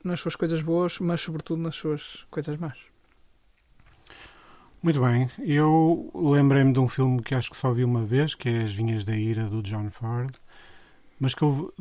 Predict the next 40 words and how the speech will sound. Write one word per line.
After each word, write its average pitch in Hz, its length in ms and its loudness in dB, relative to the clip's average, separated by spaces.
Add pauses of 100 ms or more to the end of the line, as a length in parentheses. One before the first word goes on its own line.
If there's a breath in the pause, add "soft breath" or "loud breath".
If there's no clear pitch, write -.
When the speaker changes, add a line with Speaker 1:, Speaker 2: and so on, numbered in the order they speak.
(280)
Speaker 2:
isso 160 240 -4
já 127 100 0
foi 120 160 0
há 117 80 0
imensos 113 640 2
anos, 113 280 -2
mas 120 360 -2
aqueles 127 300 0
personagens, 113 640 -2
aquilo 110 220 -6
é - 20 -2
um 104 60 -2
filme 113 240 -4
um - 20 -4
bocado 107 260 -6
coletivo, 117 720 -6
não 107 140 -4
é? 127 200 -4 (680 soft breath)
Aqueles 123 260 0
personagens 123 640 0
tinham 127 220 2
uma 123 160 2
coisa 123 420 0
que - 180 -4
era, 123 300 2
hum, 123 1000 -2
acontecia 143 420 0
alguma 127 280 2
coisa, 131 320 2
às 123 60 0
vezes 123 180 0
até 120 180 -2
extremamente 123 520 -2
trágica, 123 580 -2
e 123 100 0
eles 123 140 -2
continuavam 123 800 -2
no 127 120 -2
dia 120 180 0
seguinte, 123 540 -4